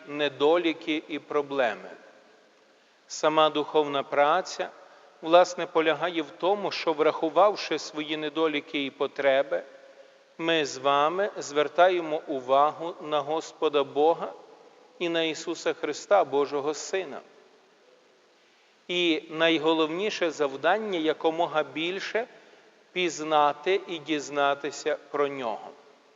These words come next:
І сам Він себе відкриває нам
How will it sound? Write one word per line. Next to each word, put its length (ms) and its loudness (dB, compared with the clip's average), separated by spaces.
І 140 2
сам 460 2
Він 460 -4
себе 540 4
відкриває 840 0
нам 300 -4